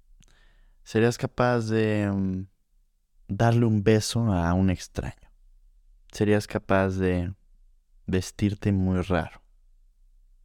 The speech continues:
¿Serías capaz, serías capaz, serías capaz?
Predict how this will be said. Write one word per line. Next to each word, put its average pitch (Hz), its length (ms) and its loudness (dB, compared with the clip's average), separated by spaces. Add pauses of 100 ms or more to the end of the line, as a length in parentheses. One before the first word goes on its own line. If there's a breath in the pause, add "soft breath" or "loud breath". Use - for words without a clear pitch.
(680 loud breath)
¿Serías 127 280 0
capaz, 131 280 2
serías 107 240 -2
capaz, 101 300 -2
serías 95 260 -4
capaz? - 480 -12